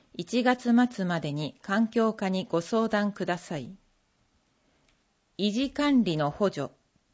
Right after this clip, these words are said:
対象区域。下水道が共用されている区域以外の町内全域。下水道が接続できる状態になっていない地域。対象者、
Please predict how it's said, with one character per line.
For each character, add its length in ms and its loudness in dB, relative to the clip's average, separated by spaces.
対 200 2
象 300 4
区 220 2
域。 420 -4
下 140 4
水 360 0
道 260 2
が 220 2
共 320 2
用 240 4
さ 240 0
れ 100 0
て 140 0
い 180 0
る 260 -2
区 140 2
域 400 2
以 120 0
外 260 0
の 260 -4
町 280 2
内 280 0
全 380 -2
域。 360 -8
下 120 4
水 320 2
道 220 0
が 260 -2
接 380 -2
続 300 0
で 100 0
き 160 -2
る 140 0
状 220 0
態 260 0
に 120 -2
な 120 0
っ 40 -10
て 140 -6
い 140 -2
な 160 -2
い 80 -4
地 240 -6
域。 340 -14
対 260 4
象 260 2
者、 340 -4